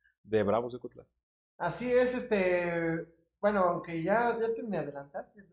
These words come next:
Speaker 2: Este, <laughs> bueno, los Bravos de Ocotlán, este, este fin de semana no tuvieron actividad,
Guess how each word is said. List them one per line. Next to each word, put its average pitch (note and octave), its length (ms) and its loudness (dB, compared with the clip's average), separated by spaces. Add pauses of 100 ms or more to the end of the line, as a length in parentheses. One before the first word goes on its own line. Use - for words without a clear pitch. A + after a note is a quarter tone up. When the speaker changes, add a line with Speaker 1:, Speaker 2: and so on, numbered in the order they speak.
(360)
Speaker 2:
Este, E3+ 260 -6
<laughs> - 1700 2
bueno, A#3 240 6
los G3+ 260 4
Bravos D4 340 6
de B3+ 60 6
Ocotlán, C4+ 640 4
este, G#3+ 320 0
este A3 180 -2
fin B3+ 120 -8
de A#3+ 60 -6
semana A#3+ 340 -2
no A3+ 100 -2
tuvieron A#3 380 0
actividad, E3+ 680 -2